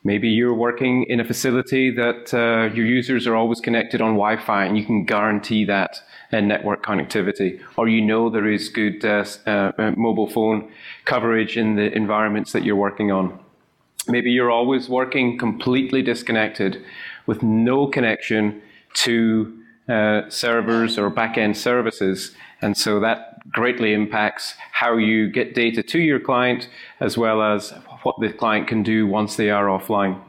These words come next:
<clears throat> You can be occasionally connected. This is probably the most common scenario that we see. And that occasional connection can be very deliberate. Maybe your field crews are connected in the office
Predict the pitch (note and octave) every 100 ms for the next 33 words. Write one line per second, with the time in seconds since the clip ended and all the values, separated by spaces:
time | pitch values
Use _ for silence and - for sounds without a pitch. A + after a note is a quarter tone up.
0 | - - - - - - - - _ _
1 | _ _ - C#3 C#3+ A2 A#2+ G#2+ A#2+ B2
2 | D3 C#3+ C#3+ D#3 D#3 - F3 E3+ - -
3 | - - - B2+ B2 - A#2+ A2+ B2+ A#2
4 | A2+ A#2 B2 - - - B2+ B2 B2 B2
5 | B2+ A#2+ A#2 A#2+ A#2 A#2+ B2 A#2 C3 C3
6 | - - - - - - - A2+ A#2+ C#3+
7 | - - D#3 F#3+ G3 C#3 A2+ G#2 - -
8 | B2+ A#2+ F3+ - A#2+ A2+ A#2 B2 A2+ G#2+
9 | A2+ A2 G#2+ G2+ - - _ - A2 B2
10 | A#2 A2+ A2 G#2 - G2 A#2 C#3+ G#3 -
11 | - - - - - G#2+ G2+ A2 A2 A2
12 | G#2+ C3+ B2+ G#2 B2 B2 A2+ G#2+ A2+ A#2
13 | A2+ B2 A#2+ A2+ A2 A2 A#2 A#2+ - -